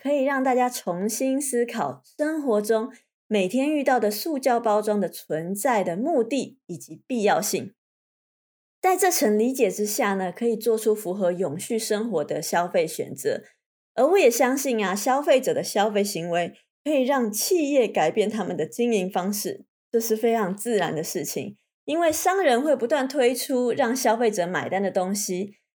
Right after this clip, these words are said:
而如果我们持续选购没有过度包装的商品，去无包装商店消费，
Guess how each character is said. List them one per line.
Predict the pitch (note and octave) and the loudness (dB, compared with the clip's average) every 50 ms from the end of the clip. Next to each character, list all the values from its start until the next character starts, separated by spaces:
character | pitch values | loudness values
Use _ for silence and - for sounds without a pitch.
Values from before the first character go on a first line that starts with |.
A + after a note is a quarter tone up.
| _ _ | _ _
而 | - - B3+ C4+ | 0 4 4 4
如 | C4+ D#4+ F#4 G4 | 4 4 2 4
果 | G4 G4+ E4+ B3+ | 4 6 6 6
我 | G#3+ | 4
们 | F#3+ E3+ G3+ | 4 0 -2
持 | - - - - G3 G3+ | -2 -4 -2 -2 -2 -2
续 | - - C#4+ C4+ | -2 -2 -4 -4
选 | C4 C4 - F#3 C3+ D#3+ | -4 -2 -2 -2 -2 -2
购 | - A3+ G#3+ G3 C#3+ - - | 0 2 2 2 2 0 -2
没 | F#3 G#3 | -2 0
有 | B3 A#3 F3+ | 0 0 0
过 | - - A#3 A3 G#3+ | 0 0 0 0 2
度 | G#3+ A3 G#3 G#3 | 4 2 2 2
包 | - F#3 F#3 G3 | 2 0 0 0
装 | G3 G3 F#3+ | -2 -4 -4
的 | F3 | -4
商 | F#3 - - F#3+ F#3 G3 G3+ | -4 -2 -2 -2 -2 -2 -2
品， | A#3+ A3+ A3 - _ _ _ _ _ _ _ _ | -2 -2 -4 -6 _ _ _ _ _ _ _ _
去 | - E4 D4+ - - | -4 -2 -2 -2 -2
无 | - A3 A#3+ | -2 -2 0
包 | A#3+ D4 D4 C#4+ C#4+ | 2 4 4 4 4
装 | C#4 D4 C#4 C#4 C#4 C4 - | 2 0 0 0 -2 -4 -2
商 | - B3+ A#3 A#3+ | -2 0 0 0
店 | B3 C4 A3+ G3 | 2 2 2 2
消 | G#3 G#3 G#3+ F#3 F3+ F#3 | 2 0 0 2 0 0
费， | G3+ - A3 F#3+ - - - | 0 0 0 0 0 -2 -10